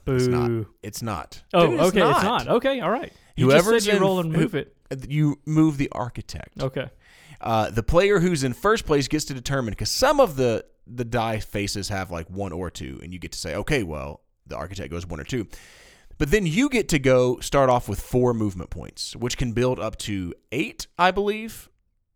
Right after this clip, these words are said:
Speaker 1: something like that. Um, and you are going to be stopping at worker placement basic spots, which is like, I'm going to the quarry, and I have two of my Corrali little people in there, little meeples. And so that means I gain two stone,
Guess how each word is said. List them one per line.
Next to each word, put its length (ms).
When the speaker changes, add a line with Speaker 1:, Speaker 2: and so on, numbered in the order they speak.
Speaker 1:
something 240
like 140
that. 340
Um, 520
and 160
you 220
are 60
going 260
to 100
be 140
stopping 640
at 240
worker 380
placement 580
basic 340
spots, 580
which 220
is 160
like, 300
I'm 140
going 240
to 100
the 100
quarry, 580
and 260
I 60
have 320
two 300
of 120
my 280
Corrali 640
little 200
people 460
in 100
there, 200
little 160
meeples. 520
And 80
so 80
that 100
means 180
I 100
gain 240
two 180
stone, 500